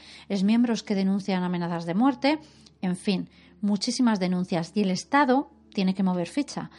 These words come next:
aunque realmente no hay evidencia de tales alegaciones y tiene las manos atadas. Finalmente,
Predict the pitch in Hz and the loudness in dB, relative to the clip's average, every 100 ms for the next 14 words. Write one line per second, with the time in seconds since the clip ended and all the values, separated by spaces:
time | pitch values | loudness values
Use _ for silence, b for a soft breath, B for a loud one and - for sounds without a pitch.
0 | B B 202 196 180 180 202 220 220 269 | B B -4 0 0 2 2 2 2 2
1 | 208 196 196 202 202 220 185 185 175 175 | 2 2 2 0 0 0 0 0 -2 -2
2 | 190 190 190 214 226 254 196 180 175 175 | 0 0 2 2 2 0 -6 -4 -4 -4
3 | 170 170 170 160 147 139 123 - B B | -2 -4 -4 -6 -6 -6 -6 -12 B B
4 | B B - 196 269 285 220 190 269 | B B -2 2 4 4 2 0 -2